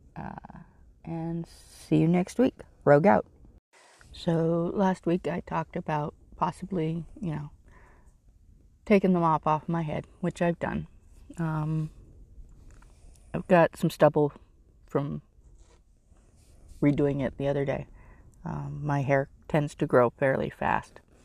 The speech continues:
But at the same time, I like a little bit of a stubble when the wind is blowing so it doesn't wind burn my head. Um, I've actually had my legs wind burnt, and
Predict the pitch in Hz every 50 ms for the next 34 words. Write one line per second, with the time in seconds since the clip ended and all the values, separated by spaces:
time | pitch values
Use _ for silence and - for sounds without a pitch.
0 | - - - - - - - - - - - _ _ - - - - - - -
1 | - - - - 185 170 - 160 147 135 117 - - 139 - - 156 143 147 147
2 | - 156 147 143 143 147 156 - - - - - - _ - - _ _ - -
3 | - - - - - - - - - - - 190 180 180 185 175 - 185 156 151
4 | 151 160 170 175 175 190 175 175 170 160 160 156 - - - 160 165 185 165 160
5 | 160 156 151 151 151 190 - - 156 156 151 147 156 156 156 156 156 151 - -
6 | - 143 147 147 147 147 - - 139 - 139 147 156 - - - 135 147 147 147
7 | 147 139 135 135 143 143 135 131 135 135 139 139 - - 156 - _ _ _ _
8 | _ _ _ _ _ _ - - 160 156 165 170 170 165 165 165 170 - _ _
9 | _ _ _ _ - 151 156 156 160 151 151 - - 151 143 151 147 139 - 151
10 | 143 139 131 131 135 139 143 - - 147 139 143 135 - 139 135 139 131 - -
11 | _ - - 78 76 76 76 73 73 71 -